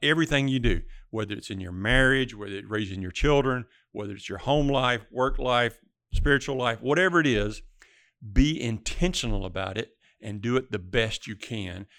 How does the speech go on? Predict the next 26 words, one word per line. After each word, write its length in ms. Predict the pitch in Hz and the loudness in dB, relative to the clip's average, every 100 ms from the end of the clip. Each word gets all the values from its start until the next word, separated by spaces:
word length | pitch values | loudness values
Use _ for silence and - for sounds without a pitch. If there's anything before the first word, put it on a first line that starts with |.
| - - | -20 -12
A-, 180 | 127 127 | -10 -4
and 300 | 117 113 - _ _ _ - - | -4 -4 -8 _ _ _ -20 -14
real 280 | 123 131 143 | 0 6 6
easy 300 | 139 156 131 | 6 2 2
one, 220 | 135 135 | 4 4
I 100 | 113 | 2
just 260 | 110 131 - | 0 -6 0
talking 320 | 131 127 - | 0 2 0
to 60 | 113 | 0
one 140 | 123 123 | 0 2
of 40 | |
my 120 | 117 | 0
children 320 | 110 135 120 113 | 0 0 0 -2
this 160 | 104 | -6
weekend, 400 | 123 113 107 104 | -8 -8 -6 -4
won't 140 | 113 110 | -4 -4
give 140 | 107 | -4
away 220 | 104 107 | -2 -2
which 260 | 104 104 - | -2 -6 -4
one, 340 | 113 110 101 | -2 -2 -4
but 240 | 92 98 - - - _ _ - | -4 -6 -8 -20 -20 _ _ -6
just 280 | 110 98 _ _ _ _ _ | -4 -4 _ _ _ _ _
on 200 | 120 143 | 2 4
a 240 | 147 113 101 _ _ 113 | 4 2 -6 _ _ -6
monthly 520 | 110 120 135 - 120 | 0 2 2 0 -6
budget. 400 | 110 104 - | -2 -4 -6